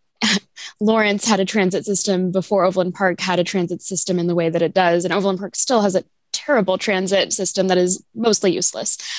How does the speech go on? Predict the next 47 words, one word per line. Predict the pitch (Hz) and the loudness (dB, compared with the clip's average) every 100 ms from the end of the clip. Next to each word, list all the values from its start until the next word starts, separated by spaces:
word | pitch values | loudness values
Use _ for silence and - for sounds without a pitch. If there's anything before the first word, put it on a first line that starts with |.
| - - - | -10 -10 -2
Um, | 208 190 185 185 | 0 2 2 2
<laughs> | 180 - - 185 - - - - - - | 2 0 0 0 -4 -12 -12 -10 -8 -4
I | 202 | -2
can't | 269 277 | 0 2
say | 269 | 2
the | 240 | 2
same | 269 220 | 2 2
thing | 208 202 190 | 2 0 0
for | 196 | -2
Kansas | 202 185 185 | 0 -2 2
City. | 185 | 2
Kansas | 180 202 185 | 2 2 0
City | 185 190 | 2 2
has | 185 | 2
made | 185 175 | 0 -2
some | - 185 175 196 | -2 -2 -2 -4
great | 208 196 - | -2 0 0
strides | - 156 160 180 185 | 0 2 2 -2 -4
in | 185 180 | -2 0
that | 170 160 - _ - | 0 -2 -4 _ -6
regard, | 180 170 160 175 | -2 0 0 0
but | 175 - - - | -2 -4 -14 -4
in | - | 2
general, | 214 233 233 214 | 4 4 2 0
having | - - 226 233 233 | -2 0 0 2 2
a | 202 | 0
transit | - 190 180 - | 0 -2 -2 -4
system | - 180 - 180 175 175 175 - - _ _ _ _ | -2 -2 0 2 2 0 -2 -10 -20 _ _ _ _
in | - 220 214 | 0 2 4
Lawrence | 190 185 180 175 | 4 2 2 0
is | 180 | -2
great. | 175 202 196 185 | -2 0 2 2
And | 185 | 2
I, | 175 | 0
you | 208 220 | 2 2
know, | 202 190 | 2 0
coming, | - 262 285 214 | -2 0 2 2
I | 185 | 0
didn't | 196 190 | 0 -2
know | 190 | -4
what | 165 | -4
to | - | -4
expect | 185 - 233 208 - | -4 -2 -2 -4 -8
besides, | 202 - 185 180 175 175 - _ _ - | -2 0 2 0 -2 -6 -8 _ _ -2
you | 196 | 2
know, | 175 170 | 2 2
buses | 165 - 175 - 165 | 0 0 0 0 -2